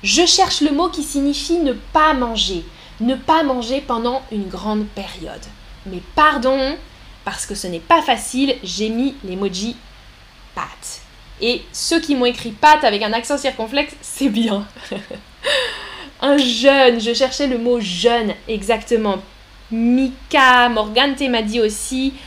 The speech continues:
jeûne, parfait. Luciana, c'est bien.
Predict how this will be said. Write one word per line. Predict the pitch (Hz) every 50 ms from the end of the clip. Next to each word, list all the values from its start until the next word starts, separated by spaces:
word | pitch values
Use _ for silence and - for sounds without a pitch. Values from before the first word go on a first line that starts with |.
| - - - - -
jeûne, | 190 180 185 - 254 254 247 247 247 254 254 269 262 262
parfait. | - 220 185 - - - - - 277 262 254 262 254 - - - - - - - - - - - - - - -
Luciana, | 220 233 226 214 - - 254 233 240 247 240
c'est | 240 - 202
bien. | 185 185 220 294 285 269 262 254 262 262